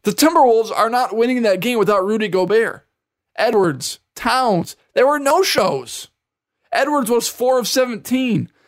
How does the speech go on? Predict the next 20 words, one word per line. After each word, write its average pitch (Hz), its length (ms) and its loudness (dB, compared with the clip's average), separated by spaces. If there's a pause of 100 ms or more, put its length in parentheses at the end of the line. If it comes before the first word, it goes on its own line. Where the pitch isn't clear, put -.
(120)
Towns 269 360 -2
was 254 160 0
two 262 260 -2
of 247 140 -4
ten. 269 480 0 (1160)
Edwards 277 380 0
scored 247 260 0
eleven 247 340 -2
points. 277 380 -2
Towns 247 340 -2
scored 277 300 -2
twelve 330 380 0
points. - 580 -4 (1000)
Without 240 480 2
Rudy 262 320 0
Gobert 214 460 2
and 180 100 0
without 202 360 0
Jaden 233 580 0
McDaniels 185 720 -4